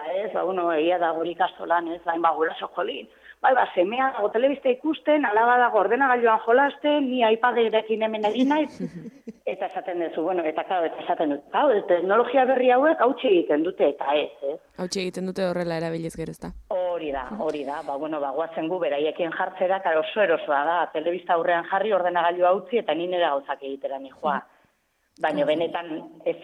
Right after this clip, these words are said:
Speaker 1: balore batzuetan ezin nahi baldin baditugu, ba, ba, gure aldetik ere jarri beharra daukagu, eta etekin atera, tresna hauei etekin atera.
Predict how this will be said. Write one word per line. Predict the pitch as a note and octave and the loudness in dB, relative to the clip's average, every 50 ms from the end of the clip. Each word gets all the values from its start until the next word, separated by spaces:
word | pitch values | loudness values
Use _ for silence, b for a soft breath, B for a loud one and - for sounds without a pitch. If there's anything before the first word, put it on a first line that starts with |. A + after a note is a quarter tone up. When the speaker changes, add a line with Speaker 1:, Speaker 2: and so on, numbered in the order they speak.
| - F3+ | -10 -6
Speaker 1:
balore | D#3+ D#3 D3+ D#3+ F3 F#3 F#3+ | -4 -2 0 2 2 2 2
batzuetan | F3 E3+ E3 - F3+ E3+ F3 F3 E3 | 0 0 -2 -2 -2 -2 0 0 -2
ezin | E3 D3+ D#3+ - D#3+ | -2 -4 -4 -4 -2
nahi | D#3+ D#3+ | 0 2
baldin | E3 E3 E3 D#3+ D#3+ | 2 2 2 2 2
baditugu, | E3 E3 E3 E3 E3 - F3 D#3+ E3+ F#3+ F3 | 2 2 0 0 -2 -6 -10 -8 -8 -4 -2
ba, | E3 C#3 C3 B2+ B2+ C3 C3 B2+ | 0 0 2 0 0 -2 -2 -2
ba, | - B2+ | -2 -4
gure | B2+ D3+ D#3+ D#3+ | -4 -2 -2 -2
aldetik | D#3 D3 D3+ D3 - - - | 0 0 -2 -4 -6 -8 -6
ere | D#3+ E3 | -6 -6
jarri | D#3+ - E3+ D3 D3 | -4 -6 -6 -6 -4
beharra | C#3+ C#3 B2+ B2+ B2+ | -4 -4 -4 -4 -8
daukagu, | - C3 C3 - D#3+ E3 F3 G#3 G#3+ | -8 -10 -6 -4 -4 -2 0 0 0
eta | F#3 - - C#3+ C3 C#3 b b b b b b b b | 0 0 0 -2 -2 -2 b b b b b b b b
etekin | - E3+ - G#3 - A#3+ G3+ E3+ C#3+ | -4 0 0 0 -2 -2 -4 -4 -4
atera, | C3 - F#3 G#3 G#3+ C#3+ - - b b b b b _ | -4 -2 -2 -2 -2 -2 -4 -6 b b b b b _
tresna | E3 E3 D#3 - - E3+ | -2 -2 0 0 0 0
hauei | E3 F3+ G3+ G#3+ | 0 2 2 0
etekin | F3 - F#3 F3 F#3 E3+ D3+ | 0 0 -2 -4 -4 -4 -4
atera. | C3 B2 - C#3 B2 B2 A#2 | -4 -6 -6 -8 -8 -8 -10